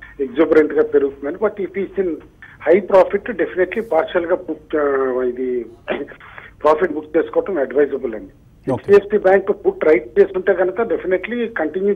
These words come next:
Speaker 1: చేయమంటానండి, ఎందుకంటే stock is in strong uptrend. హెచ్డిఎఫ్సి Bank అవనండి, Kotak Bank అవనండి, వీటిలో, వాటిలో ఎవరైతే కనుక డెలివరీ తీసుకుంటారో స్టాక్, additional income కోసం puts రైట్ చేస్తూ ఉండొచ్చండి, నష్టమేం లేదనుకోండి, Hold చేయొచ్చు.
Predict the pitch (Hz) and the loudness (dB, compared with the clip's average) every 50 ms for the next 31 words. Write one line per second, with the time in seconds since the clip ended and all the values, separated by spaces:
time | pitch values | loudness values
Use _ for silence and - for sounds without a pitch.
0 | - - 160 175 185 190 170 - 175 139 131 131 139 170 175 156 156 160 180 170 | -2 -2 -2 0 2 0 2 2 0 0 0 -2 -4 -4 -4 -4 -4 -6 -6 -6
1 | 175 214 214 220 - - - - - - - - - - - 147 139 180 180 - | -6 -6 -8 -8 -10 -14 -20 -20 -20 -20 -20 -20 -20 -6 -2 0 2 2 2 0
2 | 226 196 - - 214 190 - - - 151 151 165 185 170 139 - - - 165 170 | -2 -6 -4 -4 -4 -4 -4 -6 -4 -2 -2 0 0 0 -2 -4 -4 2 2 2
3 | 156 135 117 113 - 117 - - - 151 160 156 - - 170 143 143 147 151 147 | 4 2 0 -6 -8 -10 -14 -8 -2 -2 -2 -2 -2 -4 -6 -4 -2 -2 -2 -2
4 | 151 156 147 143 147 147 143 143 151 147 147 - 143 143 156 147 131 - 147 143 | -2 -2 -2 0 0 -2 -2 -4 -4 -4 -2 -2 -2 -2 -2 -4 -2 -2 -2 -2
5 | 135 - 143 139 139 143 139 131 - 151 147 127 135 147 - - 139 120 - - | -2 -2 -4 -4 -4 -4 -8 -8 -6 -6 -6 -6 -6 -8 -8 -10 -10 -10 -10 -10
6 | - - - - - - - - - - - - 123 135 151 151 - 202 196 196 | -14 -20 -20 -20 -20 -20 -20 -20 -20 -20 -20 -6 0 2 2 2 4 4 6 8
7 | 185 160 147 165 175 180 175 196 185 170 180 175 175 175 - - 135 143 165 180 | 8 8 8 8 8 8 6 4 4 2 2 2 0 0 2 2 2 4 4 4
8 | 180 180 170 170 160 - - 175 156 175 170 156 143 - - - 135 147 175 175 | 4 4 0 -4 -8 -6 -6 -2 2 4 4 4 2 0 -2 -2 0 0 0 0
9 | - 165 143 139 143 131 - - 202 190 175 180 175 170 - - 160 - - 165 | 0 -2 -2 -2 -2 -4 -6 -2 0 2 2 2 0 0 -2 -2 -4 -2 0 0
10 | - 156 - 220 214 - - 175 - - - 151 147 151 151 147 - 151 - - | -2 -2 -2 -6 -8 -8 -8 -10 -10 -6 -4 -2 -2 -2 -2 -2 -2 -2 -2 -2
11 | - 151 139 131 131 123 - - 135 139 165 196 180 - - - - 147 147 147 | -4 -6 -4 -4 -4 -6 -8 -8 -10 -12 -10 -10 -10 -12 -10 -10 -10 -10 -8 -8
12 | 131 127 123 117 113 104 - - 98 90 _ _ _ _ _ _ _ _ _ _ | -6 -6 -8 -8 -10 -14 -18 -20 -20 -20 _ _ _ _ _ _ _ _ _ _
13 | _ _ - - _ - 151 151 151 - 131 107 98 - - - - | _ _ -20 -14 _ 0 0 0 0 -2 -6 -8 -8 -12 -18 -20 -20